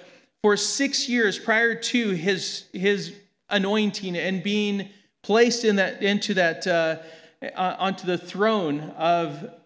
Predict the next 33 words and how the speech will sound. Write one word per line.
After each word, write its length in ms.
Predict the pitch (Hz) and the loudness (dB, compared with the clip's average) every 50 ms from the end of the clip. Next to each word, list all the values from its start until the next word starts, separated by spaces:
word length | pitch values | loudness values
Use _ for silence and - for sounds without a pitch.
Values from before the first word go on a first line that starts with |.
| _ _ - 139 | _ _ -16 -10
Judah. 580 | 127 143 202 233 240 185 131 110 110 131 143 - - - - _ _ _ _ _ _ _ - | -2 0 0 2 2 2 0 -2 -2 -6 -10 -14 -16 -20 -20 _ _ _ _ _ _ _ -2
He 100 | 202 208 | 0 2
was 180 | 208 202 147 | 0 0 -2
brought 340 | - - - 180 180 185 180 | -4 -4 0 2 2 2 2
up 260 | 165 156 165 156 - - 131 - - _ _ - | 2 0 -2 -4 -6 -12 -18 -20 -20 _ _ -8
in 140 | 175 160 156 | -6 -2 -2
that 140 | 156 151 147 | -2 -2 -2
wonderful 580 | 151 156 160 151 151 151 - - 156 143 147 | -2 -2 -2 -2 -2 -4 -4 -2 -2 -2 -2
environment. 720 | - - 165 156 143 139 143 143 156 160 147 135 127 135 156 | -2 -4 -6 -4 -2 0 0 0 0 0 0 0 -2 -2 0
He 80 | 185 | 0
had 160 | 196 190 190 190 - - | 0 0 0 -2 -4 0
every 420 | 220 254 262 220 240 262 254 247 | 2 2 2 2 2 2 2 2
opportunity 1120 | 170 190 220 220 226 220 202 208 - 233 214 202 185 156 156 143 147 170 175 - - - _ _ _ _ _ _ _ - | 2 2 0 0 2 0 -2 0 0 0 0 0 2 2 2 2 2 0 -2 -8 -12 -18 _ _ _ _ _ _ _ -2
to 80 | 185 | -2
be 180 | 156 190 190 185 | 0 0 0 0
a 60 | 180 | 2
man 280 | 170 170 175 185 190 190 | 2 2 2 0 0 0
of 140 | 180 151 | -2 -2
God 220 | 160 180 175 175 160 | 0 0 0 0 0
who 120 | 165 175 160 | -2 -4 -4
served 360 | - - - 202 202 180 165 | -4 -2 0 0 0 0 -2
the 80 | 190 | -2
Lord 680 | 185 180 185 185 180 160 143 135 139 143 - - - - - _ _ _ _ _ _ _ _ _ _ _ - | -2 0 2 2 2 2 2 0 -2 -4 -10 -14 -18 -20 -20 _ _ _ _ _ _ _ _ _ _ _ 0
as 180 | 156 170 156 - | 0 2 2 0
king 240 | - 196 185 180 170 | 0 0 0 2 0
of 100 | 147 - | 0 2
Judah, 460 | - 170 170 160 151 131 120 123 131 - | 2 4 4 4 4 2 0 -2 -4 -4
leading 520 | 175 175 190 214 226 240 214 233 233 214 | -2 0 2 4 4 4 4 4 2 2
the 120 | 175 196 196 | 2 2 2
nation 560 | 190 190 196 208 - - - 226 214 220 208 | 2 2 0 0 0 0 0 0 0 0 0
and 240 | - - 180 175 147 | -2 0 -2 0 0
glorifying 840 | 165 170 175 180 185 180 185 175 180 - 170 160 156 151 151 151 147 | 0 2 4 4 4 4 2 2 2 0 0 2 2 0 0 0 2
God. 440 | 156 151 143 131 113 107 104 117 | 2 2 2 2 0 -4 -6 -8